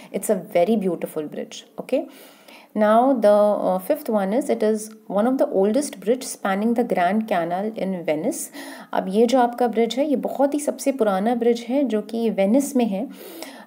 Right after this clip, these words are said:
अ, इसका नाम है रियाल्तो ब्रिज। ओके, रियाल्तो ब्रिज। Now the sixth one is, this road bridge in France is one of the tallest vehicular bridge in the world।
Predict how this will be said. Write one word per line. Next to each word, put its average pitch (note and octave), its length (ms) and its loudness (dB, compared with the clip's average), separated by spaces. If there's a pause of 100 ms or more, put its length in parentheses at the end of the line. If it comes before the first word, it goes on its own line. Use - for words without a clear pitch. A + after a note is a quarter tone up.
अ, F3 180 4
इसका A#3 260 2
नाम G#3 240 4
है A#3 460 2
रियाल्तो G3 560 4
ब्रिज। - 480 -4 (180)
ओके, C#4 240 0
रियाल्तो F3+ 600 2
ब्रिज। D3+ 340 -10 (480)
Now G#3 120 2
the A3 160 -2
sixth C#4 240 -4
one B3+ 240 2
is, - 180 -8
this A3+ 260 0
road B3+ 160 2 (140)
bridge B3 260 0
in A3 180 2
France G3+ 600 -2
is F#3+ 100 -4
one G3+ 140 0
of A3 120 0
the B3 100 0 (140)
tallest G#3 380 4
vehicular G#3+ 680 0
bridge G#3 360 -2 (500)
in F#3+ 120 0
the F3+ 160 4
world। D#3+ 280 2